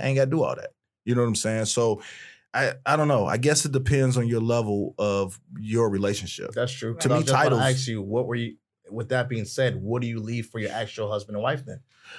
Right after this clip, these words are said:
Speaker 2: If you're doing all these things for your girlfriend and boyfriend.
Speaker 1: If we're together,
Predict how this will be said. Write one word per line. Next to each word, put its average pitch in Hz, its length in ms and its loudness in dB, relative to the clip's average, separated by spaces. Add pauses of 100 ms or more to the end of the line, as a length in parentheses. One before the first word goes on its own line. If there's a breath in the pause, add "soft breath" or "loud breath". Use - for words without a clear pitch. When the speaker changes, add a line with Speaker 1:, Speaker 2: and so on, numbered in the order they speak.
(260 loud breath)
Speaker 2:
If 127 140 -6
you're 113 120 -4
doing 127 200 0
all 117 240 0
these 113 200 -6
things 113 400 -8
for 139 180 0
your 110 160 -2
girlfriend 98 460 -2
and 92 80 -8
boyfriend. 92 380 -8
Speaker 1:
If 113 200 4
we're 127 260 4
together, 160 800 4